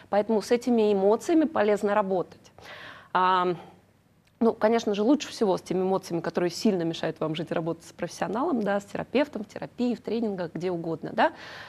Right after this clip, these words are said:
Но, тем не менее, включая осознанность, вы можете делать это сами. Потому что зачастую, просто наблюдая за своей эмоцией, за тем, что я щас чувствую, вы можете,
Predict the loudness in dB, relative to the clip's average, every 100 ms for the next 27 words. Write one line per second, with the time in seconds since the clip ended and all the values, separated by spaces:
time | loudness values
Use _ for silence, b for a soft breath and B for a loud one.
0 | B 0 2 2 4 6 8 6 4 0
1 | -8 -16 -10 -2 0 2 2 2 0 0
2 | 4 2 2 -2 -2 -4 -4 -2 -2 -2
3 | -6 -10 -2 -2 -2 -8 B B B -12
4 | -4 -2 -4 -6 -8 -6 -6 4 4 6
5 | 4 4 2 -2 -6 -4 -6 -2 -2 -2
6 | -4 -8 -8 -6 -2 -2 -2 -2 -6 -6
7 | -4 -6 -4 0 2 4 2 -4 -6 -8
8 | -6 -6 -6 -4 -2 -4 -8 B B B
9 | B B -6 -2 0 0 -2 -6 -2 0